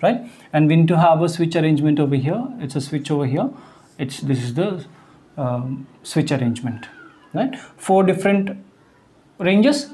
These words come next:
four different resistances, and the internal resistance of the basic meter being hundred ohms over here, right? For the first range, zero to one milliampere, the switch may be connected, the switch will be connected over here.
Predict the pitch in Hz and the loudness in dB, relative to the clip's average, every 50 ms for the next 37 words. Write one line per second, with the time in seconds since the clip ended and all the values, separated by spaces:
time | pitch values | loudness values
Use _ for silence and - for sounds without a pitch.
0 | - - - 175 165 165 147 - - 156 143 135 143 127 131 131 - - 139 123 | -18 -6 0 0 2 2 2 2 2 0 0 2 0 -2 -2 -4 -6 -6 -4 -6
1 | 117 - - - - - - - - - - - 160 156 156 156 156 151 147 143 | -4 -6 -8 -10 -12 -12 -14 -18 -20 -20 -6 -2 2 4 6 6 6 6 4 4
2 | 147 143 139 143 156 147 143 147 156 156 156 156 160 160 156 156 160 151 - - | 2 -2 0 0 2 2 2 2 2 2 2 4 4 4 4 4 2 0 0 0
3 | 156 156 135 143 135 143 135 135 139 135 - 139 - 151 139 131 139 147 143 135 | 0 0 0 0 0 0 0 0 0 0 -2 -2 0 2 2 2 2 0 2 2
4 | 139 139 135 131 131 131 123 127 123 127 131 120 120 - - _ _ _ _ _ | 4 4 4 4 4 2 0 0 0 0 -2 -2 -4 -6 -14 _ _ _ _ _
5 | - - - - - - - - - - - - - 139 120 113 113 - - - | -20 -20 -20 -20 -20 -20 -20 -20 -20 -20 -14 -8 -4 -2 -2 -2 -4 -8 -12 -14
6 | - - _ _ _ _ _ _ _ _ _ _ _ _ - - 135 127 120 - | -16 -20 _ _ _ _ _ _ _ _ _ _ _ _ -10 -6 -6 -6 -6 -8
7 | - - - - - - - - - - - - _ _ 170 208 285 294 - - | -10 -12 -14 -14 -16 -20 -20 -20 -20 -20 -20 -20 _ _ 0 0 0 0 -2 -6
8 | - - - _ - - 170 165 175 165 - 202 214 214 214 - 220 233 262 262 | -14 -20 -20 _ -4 0 0 2 2 2 4 4 4 4 2 2 4 6 6 6
9 | 262 269 - 147 160 175 190 196 196 220 220 220 220 214 - - 185 170 165 180 | 6 4 0 2 4 4 6 6 6 4 4 4 2 0 -4 -4 -2 2 2 4
10 | 196 214 220 214 190 180 180 185 185 185 165 151 139 139 143 196 277 302 - - | 6 6 6 4 4 4 4 4 4 4 4 4 2 2 2 2 2 0 -2 -6
11 | - - - - - 165 160 - - 208 202 - 220 190 190 196 185 185 202 196 | -16 -20 -14 -6 -4 -2 -2 0 0 -2 0 0 2 2 4 4 2 2 0 0
12 | 202 190 180 165 165 - 208 190 202 202 180 175 170 170 - 196 196 - 180 175 | 0 -2 -2 -2 -2 -2 -2 0 -2 -2 0 0 0 0 0 -2 -2 -2 0 2
13 | 180 180 190 175 196 196 196 190 185 175 165 190 185 175 175 175 202 196 - - | 4 4 4 4 2 2 2 0 0 0 0 0 2 2 2 2 0 -2 -6 -4
14 | - 139 123 - | -4 -4 -4 -4